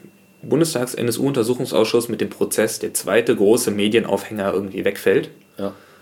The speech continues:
Speaker 1: Und, äh, dann wird's natürlich für alle Beteiligten etwas schwerer,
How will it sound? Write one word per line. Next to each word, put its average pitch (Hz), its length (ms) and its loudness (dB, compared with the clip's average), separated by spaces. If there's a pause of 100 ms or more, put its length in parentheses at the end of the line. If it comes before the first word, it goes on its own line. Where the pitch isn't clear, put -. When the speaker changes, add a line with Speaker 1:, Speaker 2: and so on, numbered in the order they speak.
(340)
Speaker 1:
Und, 101 680 2
äh, 95 420 2 (720)
dann 104 200 0
wird's 110 160 2
natürlich 110 380 0
für - 80 -2
alle 104 160 2
Beteiligten 110 540 -2
etwas 107 280 0
schwerer, 107 580 2